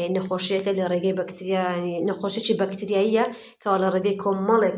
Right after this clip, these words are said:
زیندەوەری وەکو، ئێ، گەنە و ئەو جۆرە زیندەوەران دەگوازرێتەوە. ئەو ز-، زۆرە زیندەوەران دەڵێت چی؟ ئەگەر هاتوو ڕووەکی بەڕوو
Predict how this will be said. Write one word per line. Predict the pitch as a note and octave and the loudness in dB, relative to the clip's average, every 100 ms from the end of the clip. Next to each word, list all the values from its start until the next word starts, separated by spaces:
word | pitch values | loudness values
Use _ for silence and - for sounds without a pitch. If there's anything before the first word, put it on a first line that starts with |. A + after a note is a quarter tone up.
| - - | -6 -8
زیندەوەری | F#3+ G3 G3 F#3+ G#3 F#3+ G3+ | -4 0 2 2 2 2 2
وەکو، | G3+ G3+ F#3+ F#3+ - - _ | 0 -2 -4 -4 -10 -20 _
ئێ، | F#3+ F3+ F3+ F3 F3 F3 | -4 -2 0 0 0 2
گەنە | G3 F#3+ F#3+ | 4 6 6
و | F3+ F3+ E3+ - - | 4 2 -2 -4 -4
ئەو | F#3+ G#3 F#3+ - - F#3+ | 0 0 -2 -10 -8 0
جۆرە | G3+ G3 | 2 2
زیندەوەران | F#3+ F#3+ F#3+ G3+ A3+ | 2 2 4 4 4
دەگوازرێتەوە. | G3 F3+ F3+ E3+ E3+ E3 - - - - _ _ _ _ _ - | 4 2 0 -4 -6 -10 -12 -14 -20 -20 _ _ _ _ _ 0
ئەو | E4 E4 B3+ A#3+ | 2 2 -2 -4
ز-، | G#3+ A3+ A3+ | -2 -2 0
زۆرە | A#3 A#3 A3 | 4 6 4
زیندەوەران | G#3 G#3 G3+ A3+ | 0 0 0 2
دەڵێت | B3+ C4 C4 | 4 4 2
چی؟ | - | 0
ئەگەر | C4+ C4+ C#4 | 2 4 4
هاتوو | B3 C4+ C4+ C4+ C4+ C4+ - - _ _ _ _ _ - | 6 2 2 0 -2 -2 -12 -20 _ _ _ _ _ 0
ڕووەکی | A#3 C4 A#3+ G#3+ | 2 4 2 2
بەڕوو | G#3 G3+ A3 | 4 4 4